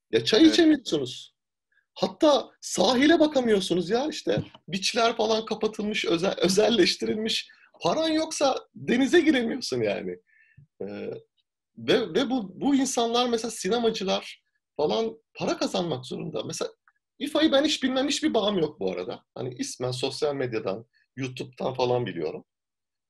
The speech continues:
Speaker 1: Ama onların da para kazanması lazım. <laughs> Yani niye sinemacılar para kazanınca,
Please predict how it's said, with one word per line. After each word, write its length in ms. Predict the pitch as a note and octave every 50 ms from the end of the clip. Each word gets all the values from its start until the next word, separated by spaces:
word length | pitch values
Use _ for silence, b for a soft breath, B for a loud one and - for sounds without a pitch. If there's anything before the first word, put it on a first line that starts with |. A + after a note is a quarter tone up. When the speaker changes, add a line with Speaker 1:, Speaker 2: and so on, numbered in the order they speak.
| _ _ _ _ _ -
Speaker 1:
Ama 200 | - F#3 C4 C4
onların 300 | B3+ C4 C4 D#4 F4 D#4+
da 100 | D#4 -
para 180 | G#3+ E3+ -
kazanması 540 | - - - - A#2+ A2+ - - - - A2+
lazım. 340 | A2 A#2 A2+ A2 A#2 A#2+ A2 B2
<laughs> 40 | B2 - - - - - - B B C#3 B B B _ _
Yani 380 | A#2+ A#2 A#2+ B2 C#3+ D#3 C#3+ - - _ _ -
niye 300 | C#3+ D#3 F3 G#3 F4+ F4+
sinemacılar 680 | - - C#4 C4 B3+ - A3+ G#3 A3 A3 G#3+ G3+ F#3+
para 420 | - F3 D#3+ E3+ D#3+ - - - _
kazanınca, 540 | - D3+ D3 C#3 C#3+ D3 D3+ D3 C#3+ C#3+